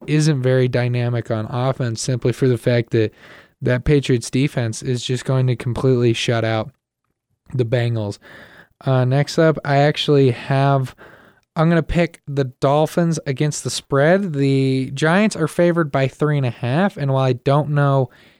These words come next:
if the Giants are going to lose this game necessarily, the fact that the number's three and a half is really nice because of, because if the Giants win by three,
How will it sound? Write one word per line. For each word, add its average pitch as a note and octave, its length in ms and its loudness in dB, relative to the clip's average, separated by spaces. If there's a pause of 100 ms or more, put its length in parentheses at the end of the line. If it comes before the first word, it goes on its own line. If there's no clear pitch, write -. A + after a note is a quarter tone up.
(260)
if D#3+ 400 2
the C3+ 160 -4
Giants C3+ 580 -2
are B2+ 220 -2
going C#3+ 540 -2 (120)
to A2 440 -4 (680)
lose C#3+ 520 4
this C#3 220 2
game C3 240 2
necessarily, B2+ 680 0
the B2+ 120 0
fact F3 260 -2
that - 140 -16
the C#3 80 -4
number's C#3 320 -2
three C#3+ 160 -2
and B2 80 -4
a A2 40 -6
half B2 300 -8
is A2+ 140 -8
really A#2+ 240 -4
nice A2+ 500 -6 (340)
because C3 720 0
of, B2 440 -6 (440)
because E3+ 720 2
if D#3 540 0
the D3+ 200 -2
Giants D#3+ 420 2
win D3 180 0
by B2+ 160 0
three, D3+ 920 -2